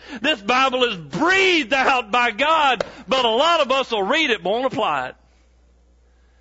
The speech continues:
And three things that every Christian needs. First thing is what?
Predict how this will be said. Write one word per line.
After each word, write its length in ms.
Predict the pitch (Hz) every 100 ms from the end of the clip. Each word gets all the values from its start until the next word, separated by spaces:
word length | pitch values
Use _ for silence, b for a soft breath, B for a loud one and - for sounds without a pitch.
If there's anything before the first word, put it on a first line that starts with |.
| _ _
And 140 | - 123
three 240 | 175 247
things 440 | 240 233 220 170 131
that 120 | 151
every 320 | 180 202 202
Christian 500 | 190 196 185 - 180
needs. 440 | 170 143 120 107
First 320 | - 170 175 170
thing 220 | 170 160
is 120 | 135
what? 340 | 160 147 131